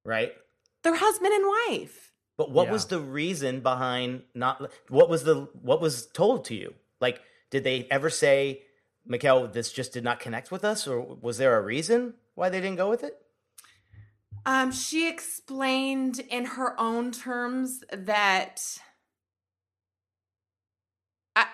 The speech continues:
Speaker 2: I, I guess you could sum it up by saying that it, the concepts missed the mark in
Speaker 1: Okay.
Speaker 2: her mind.
Speaker 1: Okay.
Speaker 2: In her mind. Um,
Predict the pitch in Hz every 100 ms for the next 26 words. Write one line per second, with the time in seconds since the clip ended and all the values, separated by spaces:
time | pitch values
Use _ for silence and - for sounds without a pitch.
0 | 247 247 262 247 262 254 262 262 262 -
1 | 247 220 208 196 196 202 196 196 202 196
2 | 190 185 - 190 - _ - 113 190 202
3 | 185 190 - _ _ _ _ _ _ -
4 | - 226 208 202 214 196 - - - 214
5 | 202 190 190 - - - 208 185 160 160
6 | 170 - - 208 220 220 - 196 196 185
7 | 151 160 214 262 311 - - 123 120 110
8 | 180 175 165 175 226 262 - _ _ _
9 | _ _ _ _ _ 220 220 214 214 208
10 | 196